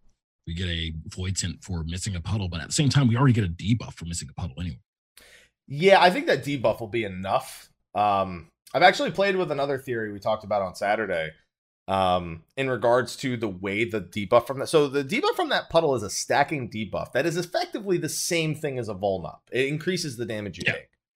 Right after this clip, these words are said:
Speaker 1: Yeah.
Speaker 2: What if in Savage that, that debuff doesn't go away?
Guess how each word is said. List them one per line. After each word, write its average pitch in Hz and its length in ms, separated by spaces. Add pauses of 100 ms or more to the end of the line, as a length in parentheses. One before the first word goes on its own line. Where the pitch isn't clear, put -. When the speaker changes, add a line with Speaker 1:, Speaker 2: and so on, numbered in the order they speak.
(640)
Speaker 1:
Yeah. - 220
Speaker 2:
What 139 300
if 269 120
in 226 120
Savage 131 400
that, 107 320
that 110 240
debuff 92 300
doesn't 85 260
go 87 100
away? 76 280